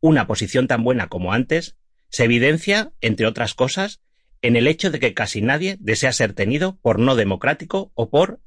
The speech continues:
antidemocrático. No es casual que incluso autócratas reconocidos reclamen para sí mismos y para sus intenciones que se les otorgue su sello de calidad.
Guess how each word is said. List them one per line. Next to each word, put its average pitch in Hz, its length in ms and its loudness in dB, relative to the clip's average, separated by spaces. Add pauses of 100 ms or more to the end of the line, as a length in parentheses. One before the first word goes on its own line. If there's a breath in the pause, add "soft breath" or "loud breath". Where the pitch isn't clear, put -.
antidemocrático. 92 1000 -2 (1120)
No 135 160 4
es 170 120 2
casual 151 600 2
que 117 120 -4
incluso 104 720 0
autócratas 104 680 2
reconocidos 110 760 -2 (400)
reclamen 131 520 2
para 98 200 -2
sí 147 120 -2
mismos 110 540 -2 (160)
y 110 120 0
para 107 200 0
sus 101 200 -4
intenciones 120 760 -2 (300)
que 131 100 2
se 127 120 2
les 123 180 2
otorgue 156 360 0
su 127 120 -6
sello 131 260 2
de 127 80 -2
calidad. 101 420 -2